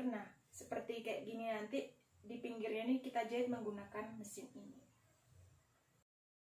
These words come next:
Baiklah, Ibu sudah menjelaskan materi hari ini. Tujuan dari pembelajaran ini ialah taplak meja bisa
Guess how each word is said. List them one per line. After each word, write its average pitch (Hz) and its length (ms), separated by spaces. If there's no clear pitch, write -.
Baiklah, 269 800
Ibu 285 240
sudah 277 320
menjelaskan 262 720
materi 247 500
hari 226 380
ini. 202 480
Tujuan 294 400
dari 339 240
pembelajaran 254 720
ini 233 640
ialah 196 480
taplak 294 320
meja 302 480
bisa 269 640